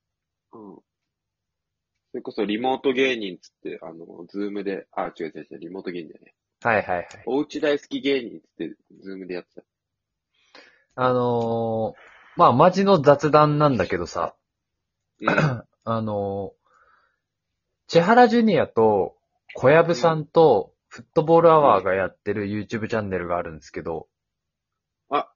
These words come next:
Speaker 1: 第一回だけ見たよ。
Speaker 2: マジ？あれめっちゃ面白いから全部見てほしい。
Speaker 1: うん。あ、他のも面白いんだ。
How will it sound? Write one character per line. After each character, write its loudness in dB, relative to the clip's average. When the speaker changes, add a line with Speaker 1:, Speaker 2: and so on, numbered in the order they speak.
Speaker 1:
第 -2
一 -20
回 0
だ 0
け -10
見 -12
た -10
よ。 -14
Speaker 2:
マ 4
ジ？ -6
あ 2
れ -4
め 0
っ -10
ち 2
ゃ 8
面 0
白 2
い 0
か 0
ら 0
全 -4
部 -8
見 -10
て -8
ほ -6
し -18
い。 -18
Speaker 1:
う -20
ん。 -20
あ、 -2
他 0
の 2
も 0
面 -4
白 -6
い -8
ん -16
だ。 -18